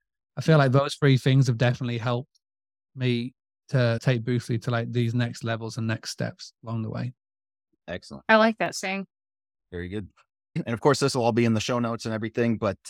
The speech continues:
Speaker 2: and now that we know that it's your clones that are doing a lot of the, the posting there besides Instagram, what's the best way for people to reach out to you or to learn more about Boostly?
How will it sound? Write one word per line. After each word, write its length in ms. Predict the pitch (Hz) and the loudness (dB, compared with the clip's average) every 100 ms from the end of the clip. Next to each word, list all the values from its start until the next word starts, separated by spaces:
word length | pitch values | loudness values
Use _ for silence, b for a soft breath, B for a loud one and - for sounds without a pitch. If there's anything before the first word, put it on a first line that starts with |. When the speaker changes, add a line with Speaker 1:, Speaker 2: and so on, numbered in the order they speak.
| - | -8
Speaker 2:
and 160 | 92 98 | -6 -4
now 160 | 104 | 0
that 100 | 107 | 0
we 120 | 101 | -2
know 200 | 101 101 | -4 -4
that 180 | 98 92 - | -4 -4 -6
it's 140 | 104 107 | -6 -4
your 80 | 98 | 0
clones 420 | 123 117 120 110 | 4 4 4 4
that 140 | 107 | 4
are 100 | 104 | 2
doing 260 | 107 110 110 | -2 -4 -2
a 60 | |
lot 200 | 104 107 | 0 0
of 100 | 107 | 0
the, 240 | 101 107 104 | 0 0 0
the 60 | 104 | -2
posting 500 | 117 113 - 113 110 | -2 -2 -2 -2 0
there 320 | 113 117 113 | 0 -2 -4
besides 360 | 107 107 107 117 | -4 -2 -2 -2
Instagram, 500 | 113 123 113 117 117 _ | -4 -4 -2 0 -2 _
what's 200 | - 147 | 0 0
the 100 | 147 | 2
best 260 | 123 135 - | 2 0 0
way 340 | 123 120 120 - | -2 0 -2 -6
for 200 | 101 98 | -8 -8
people 240 | 95 104 98 | -6 -8 -6
to 60 | 95 | -6
reach 220 | 101 101 | -4 0
out 160 | 101 - | -2 0
to 100 | 104 | 0
you 180 | 98 | 0
or 200 | 90 90 | 0 -2
to 80 | 90 | -2
learn 220 | 92 95 | 0 0
more 160 | 95 95 | 0 -2
about 240 | 87 82 | -4 -4
Boostly? 440 | 92 92 - 85 | -4 -6 -6 -10